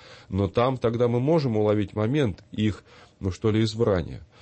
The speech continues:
А Священное Писание говорит то, что они покаялись, то, что они действительно умилились сердцем и спросили Петра, что же нам делать.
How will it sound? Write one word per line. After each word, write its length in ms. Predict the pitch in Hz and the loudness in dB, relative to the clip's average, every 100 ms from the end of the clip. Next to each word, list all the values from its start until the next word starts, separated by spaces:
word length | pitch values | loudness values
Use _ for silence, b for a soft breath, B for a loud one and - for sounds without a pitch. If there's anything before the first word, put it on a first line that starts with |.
| B B | B B
А 220 | 90 90 | -2 -2
Священное 480 | - 101 123 123 120 | -2 -2 0 0 0
Писание 420 | 120 - 127 120 | -2 0 0 2
говорит 280 | 123 117 - | 0 -2 -2
то, 100 | 120 | -4
что 200 | - 113 | 0 0
они 160 | 123 | 0
покаялись, 760 | 123 120 - 117 82 65 57 - _ b b - | 0 -4 0 0 0 -4 -12 -20 _ b b -2
то, 140 | 104 | -2
что 160 | - 104 | 0 -2
они 160 | 107 | 0
действительно 580 | 104 107 - 135 135 123 | 0 -4 -2 -4 -2 0
умилились 480 | 120 120 131 117 107 | 0 2 0 -2 -4
сердцем 420 | - 123 123 104 | 0 0 0 -4
и 40 | 107 | -4
спросили 480 | - 107 120 120 | -2 -2 -2 -4
Петра, 320 | 117 110 107 92 | -4 -2 -2 -4
что 240 | - 110 | 0 0
же 100 | 101 | 0
нам 200 | 92 92 | -2 -2
делать. 360 | 85 120 76 | 0 -2 -2